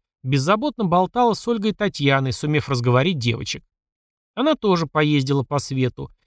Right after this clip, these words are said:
Её рассказы о разных чудесных местах звучали для великих княжон, как волшебная сказка. Глядя на неё, я почувствовал, насколько она сама ещё молода. Девочки, непосредственные, как все дети, буквально вешались на шею тёти Ирен.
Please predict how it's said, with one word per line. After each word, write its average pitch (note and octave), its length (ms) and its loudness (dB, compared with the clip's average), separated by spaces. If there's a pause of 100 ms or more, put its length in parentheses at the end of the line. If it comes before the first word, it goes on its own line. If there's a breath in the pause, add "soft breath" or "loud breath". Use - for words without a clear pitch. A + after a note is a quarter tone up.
(100)
Её D#3 280 2
рассказы G3+ 500 0
о C#3+ 80 4
разных C3+ 320 0
чудесных C#3 520 -2
местах D#3+ 420 -2
звучали D#3+ 420 -2
для D3 160 0
великих D#3+ 380 -2
княжон, D#3 420 0
как - 180 -6
волшебная F3+ 520 0
сказка. - 580 -10 (800)
Глядя C#3 320 4
на C3+ 80 4
неё, C#3 260 4
я C#3+ 160 2
почувствовал, C3+ 560 -4
насколько C3 400 0
она C3 120 2
сама B2 320 0
ещё A#2+ 260 0
молода. C3 460 0 (1200)
Девочки, G#3+ 680 -2 (240)
непосредственные, C#3 720 0
как B2+ 160 -2
все C3+ 200 -4
дети, G3+ 260 -2
буквально G3 440 0
вешались G3 460 -2
на G3 140 0
шею A3+ 340 -2
тёти F3+ 340 -2
Ирен. C3+ 340 0